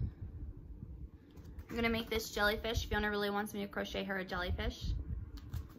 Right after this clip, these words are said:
And that shouldn't take much time.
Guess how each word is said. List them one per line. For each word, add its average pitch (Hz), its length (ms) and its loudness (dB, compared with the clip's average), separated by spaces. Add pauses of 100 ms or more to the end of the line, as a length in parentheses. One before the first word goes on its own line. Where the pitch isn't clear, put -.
(800)
And 233 80 0
that 240 140 4
shouldn't 339 240 4
take 262 260 0
much 240 200 0
time. 175 420 -2